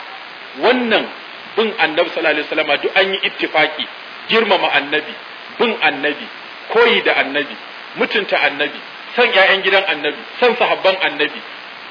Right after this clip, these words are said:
kishin Annabi sallallahu alaihi wasallama da kishin sunnarsa shine san Annabi. Ba wani wanda ya ce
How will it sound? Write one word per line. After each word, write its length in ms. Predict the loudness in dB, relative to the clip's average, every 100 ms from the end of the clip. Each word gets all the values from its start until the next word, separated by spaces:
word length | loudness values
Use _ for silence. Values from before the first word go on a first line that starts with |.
| -16 -16 -16 -6
kishin 540 | 0 2 4 4 2 2
Annabi 340 | 0 2 0 0
sallallahu 420 | -2 0 2 2
alaihi 280 | 0 0 -2
wasallama 440 | -4 -6 -2 0 0
da 40 |
kishin 360 | 0 0 2 0 -2
sunnarsa 320 | -4 -4 -2
shine 240 | -2 2
san 80 | 2 2 -2
Annabi. 240 | -8 -12 -14 -14 -16 -16 -16 -16 -14 0
Ba 60 | 2
wani 200 | 4 2
wanda 220 | 0 2
ya 120 | 2
ce 80 | 2